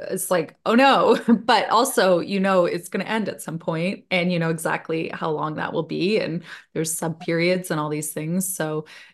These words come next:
it, it gives you the wisdom to, I think,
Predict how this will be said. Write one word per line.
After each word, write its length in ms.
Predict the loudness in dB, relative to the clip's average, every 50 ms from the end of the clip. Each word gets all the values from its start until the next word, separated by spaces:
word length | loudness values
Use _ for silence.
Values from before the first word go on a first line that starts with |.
| _ -2
it, 240 | -2 -2 -2 -2 _
it 180 | -2 -2 -2 -2
gives 260 | -2 -2 0 0 0
you 80 | -2 0
the 140 | 0 0 -2
wisdom 600 | -2 -4 -4 -4 -6 -6 -4 -4 -4 -6 -6 -8
to, 440 | -10 -4 -2 -2 0 0 -2 -4 -6 -10 -18 -20 -20 -20 -20 _ _ _ _ _ _ _ _ _ _ _ _ _ _ _ _ -2
I 120 | -2 -2
think, 380 | 0 0 0 0 0 0 -4